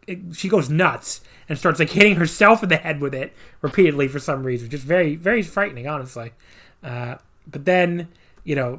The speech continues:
Miyu and Sari have the kinda, like, really hard-hitting battle you would expect from those two. You know, they just, like, kick the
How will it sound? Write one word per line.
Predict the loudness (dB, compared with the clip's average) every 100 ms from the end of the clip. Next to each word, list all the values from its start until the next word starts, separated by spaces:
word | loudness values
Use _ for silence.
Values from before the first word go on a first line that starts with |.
| -4
Miyu | 0 4 4
and | 2
Sari | -2 -4 -2 -2 -2
have | -4 -8
the | -6
kinda, | -6 -4
like, | -6 -8 -8
really | -6 2 2 2
hard-hitting | 0 -4 -4 -6
battle | -6 -6 -4 -4 -4 -12 _ _
you | -6
would | -4
expect | -6 -6 -8 -6
from | -8
those | -6 -6
two. | -8 -6 -8 -12 -20 -18 -18 -18 -20 -20 -20 -20 -12
You | -8
know, | -6
they | -6
just, | -8 -12
like, | -14
kick | -2 -2
the | -2